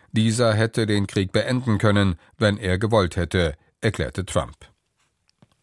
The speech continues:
Bundeskanzler Merz rechnet damit, dass beim E-U-Gipfel in drei Wochen eine Entscheidung über die Verwendung eingefrorener russischer Vermögenswerte fällt.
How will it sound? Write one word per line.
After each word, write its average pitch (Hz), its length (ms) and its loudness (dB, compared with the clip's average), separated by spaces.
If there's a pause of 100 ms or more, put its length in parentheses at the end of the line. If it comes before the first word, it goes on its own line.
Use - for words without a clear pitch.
(2000)
Bundeskanzler 165 640 2
Merz 135 320 2
rechnet 139 300 0
damit, 135 400 -2
dass 127 180 0
beim 113 260 -2
E-U-Gipfel 120 600 -2
in 104 180 0
drei 95 240 2
Wochen 131 300 -2
eine 110 220 2
Entscheidung 104 600 0
über 127 240 -2
die 120 140 -4
Verwendung 120 500 0
eingefrorener 107 920 0
russischer 101 500 0
Vermögenswerte 98 840 0
fällt. 98 300 0